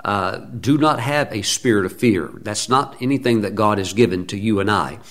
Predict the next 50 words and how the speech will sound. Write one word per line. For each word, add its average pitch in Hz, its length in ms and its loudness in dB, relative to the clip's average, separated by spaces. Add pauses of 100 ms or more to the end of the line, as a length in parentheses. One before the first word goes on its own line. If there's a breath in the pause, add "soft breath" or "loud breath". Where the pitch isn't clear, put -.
(200 loud breath)
Now, 92 240 0
there 101 180 -2
are 110 40 -6
many 120 220 4
people 120 280 0
out 117 120 2
in 120 40 -12
the 117 60 -4
world, 110 300 2
they 104 80 0
get 98 420 -4
whacked 110 480 -2
with 107 120 -4
that 120 180 0
spirit 131 340 0
of 98 60 -6
fear, 143 440 2 (200 loud breath)
and 98 100 -4
it 92 140 -6
hits 160 300 2
them, 147 280 2
and, 80 200 -2 (340 loud breath)
uh, 82 220 -4
the 95 140 -10
next 120 280 -4
thing 117 160 2
you 110 100 2
know, 123 200 4
you 107 160 0
could 110 140 2
have, 107 440 0 (280 loud breath)
uh, 98 260 0
a 98 80 -6
crowd 117 520 0
lose 117 220 4
complete 120 480 2
control. 123 580 0
You 101 140 -6
can 104 140 2
have 104 200 -4
people 117 320 -2
in 98 160 -2
hysteria, 123 840 0 (340 loud breath)
running 120 380 2
around, 113 480 -2
screaming, 123 580 2
panicking, 110 500 -2
and 101 100 -6
so 123 180 2
forth. 123 360 2